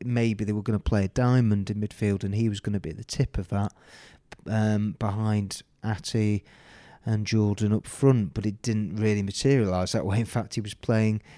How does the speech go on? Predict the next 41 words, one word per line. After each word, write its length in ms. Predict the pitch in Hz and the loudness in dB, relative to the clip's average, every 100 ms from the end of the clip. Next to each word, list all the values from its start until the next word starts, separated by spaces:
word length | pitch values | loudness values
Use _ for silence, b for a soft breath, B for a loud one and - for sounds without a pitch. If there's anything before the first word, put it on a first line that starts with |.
| B - | B -4
out 220 | 117 107 | -2 2
wide, 340 | 117 131 123 | 4 4 4
and 80 | 117 | 2
I 60 | 139 | 0
actually 220 | 127 - | -2 -2
thought 140 | 117 | -2
he 60 | 107 | 0
did 200 | 120 113 | 2 2
okay 400 | 117 - 143 139 | 2 2 0 0
at 120 | - | -2
times, 380 | - 101 98 98 | -4 -2 -2 -2
and 100 | 104 | -4
he 40 | |
switched 400 | 101 - - - | -4 -4 -6 -4
wings 320 | 110 110 110 | -2 0 -2
with 100 | 107 | -4
Jacob 400 | - 107 104 - | -2 -2 -2 -4
Murphy, 460 | 110 107 110 - 113 B B B B - | -2 0 0 0 -4 B B B B -4
and 120 | 110 | -2
I 40 | |
thought 360 | 110 117 113 101 | -2 0 0 2
that, 180 | 117 107 _ _ b b - | 0 -2 _ _ b b -4
um, 460 | 110 110 110 110 - | 2 2 2 0 -2
he 80 | 135 | -2
put 240 | - 131 113 | 2 4 4
in 40 | |
a 60 | 113 | 2
good 200 | 123 - | 2 0
shift, 460 | - 135 - - - - | 0 -2 -4 -16 -16 -10
did 160 | 98 | -8
Sam 260 | - 104 101 | -2 0 2
Winnall, 280 | 107 110 110 | 2 2 2
until 240 | 107 120 | 0 -2
he 40 | |
had 120 | 110 - | -4 -4
to 80 | |
go 240 | 117 120 123 | -2 0 0
off 180 | 120 - | -2 -4
at 80 | |
half 260 | 123 127 120 | -4 -2 -4
time. 300 | 131 139 | -2 -2